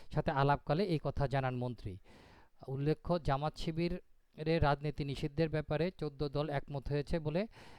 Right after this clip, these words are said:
গতকালকে আওয়ামী লীগ সম্পাদক, আহ, ওবায়দুল কাদের জানিয়েছিলেন। আহ, সোমবার সাড়ে, আহ, সোমবার রাতে প্রধানমন্ত্রীর বাসভবনে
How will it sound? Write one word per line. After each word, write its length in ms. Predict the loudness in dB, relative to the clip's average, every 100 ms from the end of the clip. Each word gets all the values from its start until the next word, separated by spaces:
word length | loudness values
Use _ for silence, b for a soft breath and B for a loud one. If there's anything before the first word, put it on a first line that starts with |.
| -10
গতকালকে 500 | -4 -2 0 -2 2
আওয়ামী 240 | 0 0 -2
লীগ 160 | -4
সম্পাদক, 580 | -2 -4 -2 -2 0 -2 _ _ -10
আহ, 680 | -4 -4 -6 -14 -20 -10 -2
ওবায়দুল 300 | 0 0 0
কাদের 300 | 2 2 -2 -12 b b -4
জানিয়েছিলেন। 580 | 0 2 0 -2 -6 -8 -16 b b -20 -20 _ _ _ _ _ -20 -20 b b b b
আহ, 120 | -10 -8
সোমবার 540 | -4 -4 4 4 6
সাড়ে, 640 | 6 6 6 6 4 2 -4 -18 -8
আহ, 340 | -2 2 2
সোমবার 380 | 2 -2 2 6
রাতে 280 | 6 4 2
প্রধানমন্ত্রীর 640 | 0 0 0 -2 -2 -4
বাসভবনে 640 | 4 2 4 0 0 -4